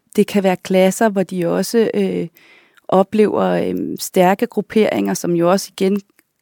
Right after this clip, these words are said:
går tilbage til den her oplevelse af et utrygt klassemiljø. Øh, de kan opleve elever, som er i nogle udsatte positioner, øh, som de kan have svært ved at f-, få hjulpet ind i fællesskabet.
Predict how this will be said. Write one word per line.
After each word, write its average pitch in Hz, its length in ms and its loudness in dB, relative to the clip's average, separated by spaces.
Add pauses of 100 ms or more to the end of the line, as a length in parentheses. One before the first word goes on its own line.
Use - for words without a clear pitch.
(300)
går 190 100 0
tilbage 180 420 0
til - 160 -10
den 185 120 2
her 180 140 0
oplevelse - 480 -4
af 175 40 0
et 180 100 -4
utrygt - 420 -6
klassemiljø. 196 680 -4 (160)
Øh, 185 460 -2 (560)
de 226 80 4
kan 208 180 2
opleve 196 340 4
elever, 208 380 2
som 190 360 0
er 170 440 -4 (160)
i 170 280 -10
nogle 165 400 -4
udsatte 196 360 0
positioner, 185 800 -4 (640)
øh, 190 680 2
som 180 580 0 (240)
de 202 60 -10
kan 170 120 -8
have 175 120 -6
svært - 460 0
ved 196 220 2
at - 100 -4
f-, - 500 -20 (140)
få - 120 0
hjulpet 180 380 2
ind - 140 0
i - 40 0
fællesskabet. - 760 -6